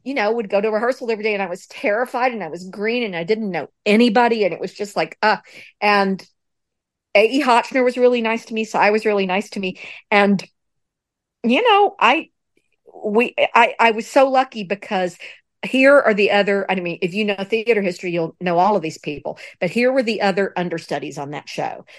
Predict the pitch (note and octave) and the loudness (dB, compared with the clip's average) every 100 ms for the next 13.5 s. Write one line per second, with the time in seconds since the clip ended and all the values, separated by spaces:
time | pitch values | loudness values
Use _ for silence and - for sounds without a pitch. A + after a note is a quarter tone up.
0 | - - F3+ F3 A3+ B3+ - F3+ E3 G3 | -16 -2 0 2 0 -2 -2 0 2 0
1 | F#4+ _ _ _ _ _ _ _ - _ | -2 _ _ _ _ _ _ _ -20 _
2 | - E3 E3 D#3+ D#3+ E3 D#3+ _ _ _ | 0 2 2 2 0 -2 -4 _ _ _
3 | _ D#3 E3 F#3 A3+ C#4 G3+ F3 - A3+ | _ 2 4 4 2 0 0 -2 -2 -4
4 | B3 D4+ _ - - _ - F3 F3+ F3 | -4 -8 _ -20 -20 _ -2 0 2 4
5 | E3+ E3+ E3+ E3 E3+ E3 D#3+ A#2+ A2+ - | 6 4 2 2 2 2 0 -6 -6 -8
6 | _ _ - - F#3 F#3 - G3 F#3 F#3 | _ _ -20 -4 0 2 2 4 6 4
7 | F#3 _ F#3+ G3 G3 - F#3+ F3+ F3+ G3+ | 2 _ 2 4 4 4 4 2 0 0
8 | F#3 F#3+ E3+ F3 E3+ - E3+ F3+ F3 E3+ | 0 -6 -2 -2 -4 -8 -6 -2 -2 -4
9 | D3 - C3+ A2 - - G#3 A3+ A3 A3 | -8 -8 -6 -6 -8 -2 2 4 2 2
10 | G#3 E3+ C#3+ - - D3 - - - - | 0 -2 -8 -10 -10 -10 -16 -20 -20 -6
11 | - G3 F#3 F3+ F3+ F#3 E3+ F3+ F3 F#3 | 0 2 4 4 2 2 0 0 2 2
12 | F#3 E3+ D#3+ D#3 E3 D3+ C#3+ C3+ - - | 2 2 0 0 -2 -2 -4 -12 -20 -20
13 | _ _ D#3+ D#3+ D3 | _ _ 4 4 4